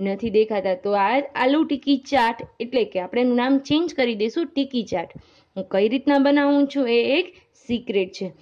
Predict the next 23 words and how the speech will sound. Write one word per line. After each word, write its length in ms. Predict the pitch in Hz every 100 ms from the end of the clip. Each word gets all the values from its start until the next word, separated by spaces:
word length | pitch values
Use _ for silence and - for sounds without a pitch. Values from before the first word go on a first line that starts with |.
| - _ 220
most 340 | 269 285 381
of 100 | 381
time 200 | 349 339
એવું 160 | 330 269
બનતું 380 | 285 302 349
હોય 260 | 302 240 240
કે 140 | 233
બપોરે 420 | 247 208 - 269 311
રોટલી 340 | 247 247 277
વધતી 500 | 214 220 214 214 208
હોય. 280 | 185 180 175
હા, 460 | - 180 214 208 185
સમજી 340 | 233 247 302
ગયા 260 | 294 339 339
ને? 140 | 220 - - - _ _
આજે 340 | 220 233 240 370
આપણે 440 | 330 - 226 302 320 - -
વધેલી 500 | 190 196 196 330 381
રોટલીમાંથી 640 | 302 269 277 254 226 226
કઈ 300 | 233 202 208
રીતના 340 | 240 277 277 277
ચાટ 280 | 277 269
બનાવશું 680 | 240 254 269 262 262 277 247